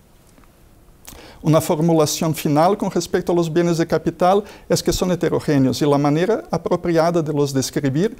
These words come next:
es considerar tal stock de capital compuesto por la suma de muchos artículos diferentes. Para efecto del modelo, continuaré describiendo el stock de capital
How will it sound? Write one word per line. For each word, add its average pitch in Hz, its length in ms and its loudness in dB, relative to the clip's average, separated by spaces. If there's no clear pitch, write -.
es 175 180 2
considerar 175 640 0
tal 160 240 2
stock 202 480 -2
de 180 140 -4
capital 156 600 0
compuesto 180 640 0
por 180 220 -4
la 165 160 0
suma 277 520 0
de 170 160 2
muchos 226 640 0
artículos 170 600 -2
diferentes. 156 760 -2
Para 151 200 0
efecto 269 360 0
del 226 220 4
modelo, 196 640 2
continuaré 165 640 2
describiendo 170 640 -2
el 156 80 2
stock - 520 -4
de 175 80 -2
capital 160 600 0